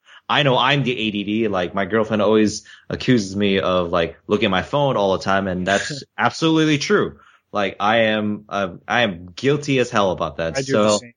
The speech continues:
Speaker 3: Yeah.
Speaker 2: Yeah, I,
Speaker 1: Yes.
Speaker 2: I think that's something that does kill our, our, our fascination with good movies, 'cause I, I've noticed it's the, the longer the movie industry is around, the shorter the time frame is to action,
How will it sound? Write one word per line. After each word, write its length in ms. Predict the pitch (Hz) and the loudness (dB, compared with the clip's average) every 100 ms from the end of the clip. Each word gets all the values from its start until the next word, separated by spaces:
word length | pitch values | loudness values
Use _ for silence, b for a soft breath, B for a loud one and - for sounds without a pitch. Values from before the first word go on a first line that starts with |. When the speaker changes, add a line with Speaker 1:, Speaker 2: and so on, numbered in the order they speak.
| _ _ _ 120 | _ _ _ _
Speaker 3:
Yeah. 180 | 117 117 | -16 -2
Speaker 2:
Yeah, 100 | 113 | 2
I, 40 | |
Speaker 1:
Yes. 340 | 113 104 90 - | 2 2 -2 -4
Speaker 2:
I 80 | 151 | -2
think 180 | 180 | 0
that's 180 | 151 123 | 0 0
something 280 | 127 123 113 | -2 -2 -4
that 120 | 101 | 0
does 220 | - 120 | 2 0
kill 220 | - 110 101 | 2 2 4
our, 300 | 101 - 107 | 2 0 0
our, 400 | 101 101 101 92 | 2 2 -2 0
our 220 | 104 95 | -2 -2
fascination 640 | - 113 104 113 110 110 | 0 0 2 0 0 0
with 160 | 98 - | -2 0
good 160 | 110 107 | 0 2
movies, 380 | 101 98 98 - | 0 0 -2 0
'cause 180 | 113 | 2
I, 220 | 113 107 110 | 4 4 2
I've 100 | 110 | 2
noticed 460 | 117 131 117 - | 2 4 2 0
it's 260 | 101 101 - B B B _ | -4 -6 -14 B B B _
the, 240 | 117 107 85 | 2 2 2
the 500 | 117 110 107 101 - | -2 0 0 -2 -4
longer 840 | 113 110 127 151 131 120 110 104 107 | -4 -2 0 0 0 2 2 0 -4
the 100 | 113 | -4
movie 240 | 110 110 107 | 0 2 0
industry 340 | 104 - 101 | -2 0 0
is 100 | 101 | 0
around, 540 | 98 104 101 95 101 107 | 0 0 0 -2 -2 -2
the 100 | 101 | 0
shorter 840 | - - 120 127 127 120 117 117 | -2 0 2 2 2 2 0 -2
the 120 | 110 101 | -2 0
time 300 | 113 110 107 | 0 -2 0
frame 260 | 107 101 | 0 2
is 180 | 101 98 | 0 0
to 140 | 95 | -2
action, 640 | 92 117 120 - 120 123 | 2 0 0 -2 -2 -4